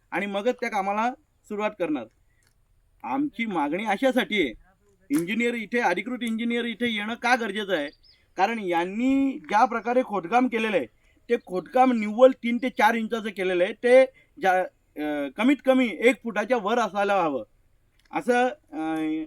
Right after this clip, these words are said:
त्या कामामध्ये मेन्शन असेल. आणि त्या, त्याच प्रकारचं काम असतं, हे जे,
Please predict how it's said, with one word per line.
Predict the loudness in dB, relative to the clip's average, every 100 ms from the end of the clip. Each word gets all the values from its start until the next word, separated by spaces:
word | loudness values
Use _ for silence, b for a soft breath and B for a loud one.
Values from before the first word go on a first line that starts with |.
| -14 _ _ _
त्या | -8
कामामध्ये | -2 -2 0 0 0
मेन्शन | 0 0 0 0
असेल. | -2 -8 -10 _ _ _ _
आणि | -4 -4
त्या, | -4 -2 0 0 -2 -4
त्याच | 0 0
प्रकारचं | 0 -6 -4 -4
काम | -2 0 0
असतं, | -4 -4 -4 -4 -10 _ -8
हे | -6
जे, | -2 -2 -2